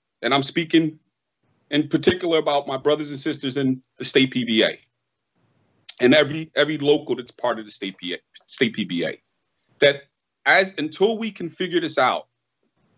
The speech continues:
it now places our heads on the swivel, the swivel, the, the, the, the, the danger or lack, the, the danger of our families. It places us in peril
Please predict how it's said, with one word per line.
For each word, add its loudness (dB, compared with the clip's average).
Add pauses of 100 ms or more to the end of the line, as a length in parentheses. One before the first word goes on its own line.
(600)
it 2
now 4
places 0 (1300)
our 6
heads 0
on -4
the -6
swivel, -6
the -12
swivel, 2 (260)
the, 8
the, 2
the, 0
the, -2 (180)
the 2
danger 4
or 0 (160)
lack, -2
the, 2
the 2
danger 0 (100)
of -2
our 2
families. 0 (580)
It -2
places 2
us -2
in -2
peril 2